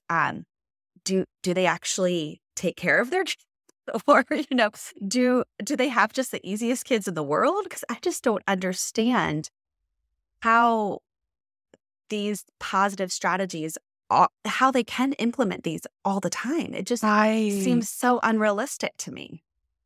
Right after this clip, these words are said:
Speaker 2: So unrealistic. And I try, right? Like, I try all of the,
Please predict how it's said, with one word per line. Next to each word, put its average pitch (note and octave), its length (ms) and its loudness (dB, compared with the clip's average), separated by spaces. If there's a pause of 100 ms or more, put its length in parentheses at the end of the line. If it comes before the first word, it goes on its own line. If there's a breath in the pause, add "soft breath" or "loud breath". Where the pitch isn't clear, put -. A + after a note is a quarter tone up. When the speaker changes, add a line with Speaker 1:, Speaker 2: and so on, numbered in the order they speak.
(340)
Speaker 2:
So F3 360 6
unrealistic. D#3 640 -2
And A#3 120 0
I B3 80 2
try, F#3 560 0 (180)
right? F3+ 400 -6
Like, G3+ 200 -8
I G3 120 0
try G#3+ 680 0
all F#3 220 0
of F#3 120 -2
the, F#3+ 160 4